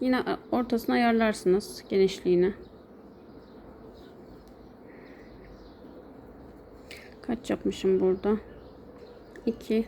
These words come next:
dört, altı, sekiz yapmışım. On tane daha yapalım. Bir defa doluyorum. Tığ battı yuvasına giriyorum.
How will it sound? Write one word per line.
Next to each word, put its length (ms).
dört, 460
altı, 440
sekiz 340
yapmışım. 540
On 160
tane 300
daha 120
yapalım. 480
Bir 100
defa 380
doluyorum. 520
Tığ 220
battı 280
yuvasına 400
giriyorum. 640